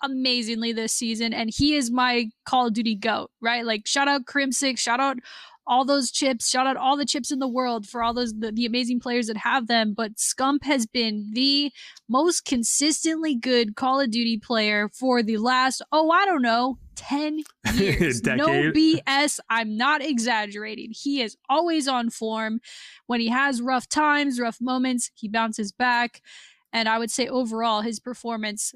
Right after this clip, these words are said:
Speaker 1: has been incredible. Didn't always translate to championships. He only
Speaker 2: Right.
Speaker 1: became a part of one dynasty. Crimsix was a part of two dynasties, but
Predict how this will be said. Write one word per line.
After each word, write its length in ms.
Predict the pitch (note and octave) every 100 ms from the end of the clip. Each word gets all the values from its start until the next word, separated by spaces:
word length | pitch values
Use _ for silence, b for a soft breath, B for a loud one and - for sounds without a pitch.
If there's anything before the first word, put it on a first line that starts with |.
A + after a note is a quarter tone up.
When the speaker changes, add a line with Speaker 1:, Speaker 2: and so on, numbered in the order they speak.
| -
Speaker 1:
has 240 | B3 G#3+
been 360 | G#3 G#3+ G#3 G#3+
incredible. 640 | - A3 G#3+ A#3 G#3 G3+ A3
Didn't 240 | C#4 D4
always 420 | D#4+ D#4 D4 B3
translate 640 | - C#4+ C#4 B3 C4+ B3
to 60 | A3+
championships. 800 | - F4 E4 E4 - D#4+ D#4 -
He 120 | A#3+
only 280 | A#3 A#3 B3
Speaker 2:
Right. 160 | G#3+ F#3
Speaker 1:
became 200 | A#3 A3
a 60 |
part 260 | G#3 A#3 G#3+
of 80 | G#3+
one 280 | D#4 D4+
dynasty. 520 | C#4+ C#4+ C#4+ - C#4 A#3+
Crimsix 440 | G#3 G3+ G#3 -
was 100 | G3
a 60 | G3
part 200 | A3 G3
of 120 | -
two 180 | D#4+ C#4
dynasties, 500 | C4+ C4 - B3+ G#3+
but 300 | A#3 G#3+